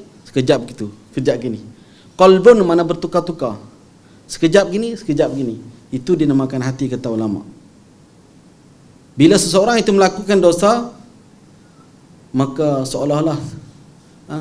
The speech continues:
tapak tangan kamu menutup oleh jari-jari kamu. Satu, dua, tiga, empat, lima. Tutup.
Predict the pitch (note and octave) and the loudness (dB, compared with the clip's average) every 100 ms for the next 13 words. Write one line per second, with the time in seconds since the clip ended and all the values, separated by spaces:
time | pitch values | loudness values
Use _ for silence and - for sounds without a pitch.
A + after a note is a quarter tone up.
0 | D3+ A#2+ A#2+ - - C#3+ D3+ C#3 C3 C3+ | -6 -6 -6 -8 -6 -4 -2 -2 -2 -2
1 | C3 B2 B2+ C3 C3 C#3+ - - - - | -2 -2 -2 -2 -2 -6 -6 -16 -20 -12
2 | B2+ C3 A2+ A#2+ A2+ A#2+ A2+ G#2+ G2+ F#2 | -6 -4 -2 -4 -4 -6 -6 -8 -8 -10
3 | - - - - - - - A#2+ A#2+ E3+ | -14 -20 -20 -20 -20 -20 -8 -8 -4 -4
4 | G3+ - - - - _ - B2 C3+ E3 | -4 -6 -16 -20 -20 _ -8 -4 0 0
5 | G3 G3 - - - - - C3 B2+ F3+ | -2 -10 -18 -20 -20 -16 -6 -4 0 0
6 | G3+ G3 - - - - C3+ C3 F3+ G3 | 0 -4 -14 -20 -20 -8 -6 -4 -2 -2
7 | - - - - B2+ C3+ A2+ - C3+ D3 | -4 -18 -20 -8 0 2 0 -4 -2 0
8 | C#3 - | 0 -4